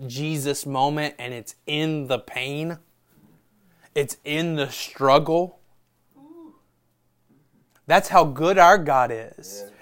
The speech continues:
Speaker 1: is he can take death or rumors of stealing a dead body. Jewish people, remember Jewish people reading it in Leviticus, don't get anywhere close to a dead body.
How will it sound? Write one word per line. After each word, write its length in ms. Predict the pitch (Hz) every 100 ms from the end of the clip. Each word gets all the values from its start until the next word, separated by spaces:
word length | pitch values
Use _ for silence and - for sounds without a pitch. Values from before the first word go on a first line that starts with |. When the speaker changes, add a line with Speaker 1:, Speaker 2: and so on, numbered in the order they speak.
| -
Speaker 1:
is 120 | 147
he 120 | 165
can 200 | 160 170
take 480 | 160 - 180 202 - 135 - _ _
death 640 | 170 196 175 156 - - - _ _ _ _ _ _ _ _ _ _ - -
or 260 | - 175 160
rumors 800 | 131 143 202 226 214 196 160 - - -
of 200 | 160 147
stealing 580 | - - 233 233 214 180
a 80 |
dead 480 | 139 117 196 196 147
body. 540 | 185 208 185 147 151 135
Jewish 380 | 180 208 196 -
people, 340 | 170 139 120
remember 320 | 139 175 185
Jewish 300 | 160 185 185
people 280 | 214 196 170
reading 300 | 151 190 196
it 60 | 196
in 120 | 180
Leviticus, 480 | 175 190 185 160 -
don't 240 | 175 185
get 220 | 180 196 190
anywhere 320 | 202 202 196
close 220 | 202 196
to 120 | 180
a 40 | 160
dead 220 | 160 147
body. 280 | 151 139